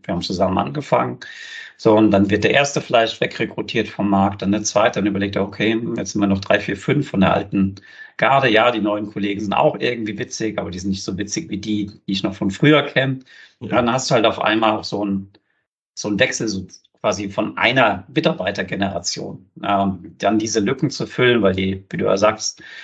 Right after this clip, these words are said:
Speaker 1: sagtest, eine gewisse Expertise mitbringen, dich halt kennen,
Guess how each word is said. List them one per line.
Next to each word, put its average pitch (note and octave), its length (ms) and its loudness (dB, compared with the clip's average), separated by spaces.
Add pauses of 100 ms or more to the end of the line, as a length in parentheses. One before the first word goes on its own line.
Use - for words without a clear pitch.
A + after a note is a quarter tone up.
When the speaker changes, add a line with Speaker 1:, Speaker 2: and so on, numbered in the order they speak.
(160)
Speaker 1:
sagtest, - 600 -2 (640)
eine G#2+ 100 0
gewisse G#2+ 280 -2
Expertise C3+ 520 0
mitbringen, G2+ 600 0
dich - 200 -2
halt G2 180 2
kennen, F#2+ 400 0